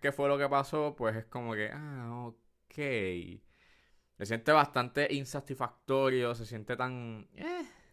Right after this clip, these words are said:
y luego tienes como que este final bien slasher movie y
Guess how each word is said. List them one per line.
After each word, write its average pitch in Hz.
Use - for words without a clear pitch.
y 98
luego 117
tienes 139
como 127
que 110
este 127
final 123
bien 117
slasher 117
movie 107
y 95